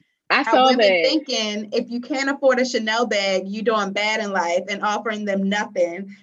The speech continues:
Speaker 2: That dude's thinking a good nine-to-five is slavery.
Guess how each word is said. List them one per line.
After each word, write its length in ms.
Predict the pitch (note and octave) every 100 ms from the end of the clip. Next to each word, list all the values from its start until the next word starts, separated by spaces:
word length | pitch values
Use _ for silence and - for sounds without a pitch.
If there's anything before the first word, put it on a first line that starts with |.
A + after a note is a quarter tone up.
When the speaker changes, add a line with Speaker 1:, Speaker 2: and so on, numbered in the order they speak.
| _ -
Speaker 2:
That 200 | G3+ G3
dude's 260 | A#3+ C4
thinking 320 | - B3 A#3+ G#3
a 60 |
good 260 | G#3 G#3+ G3
nine-to-five 560 | G3 A3 A#3+ A3+ G#3
is 100 | A#3+ -
slavery. 500 | G3+ F#3+ F3 E3+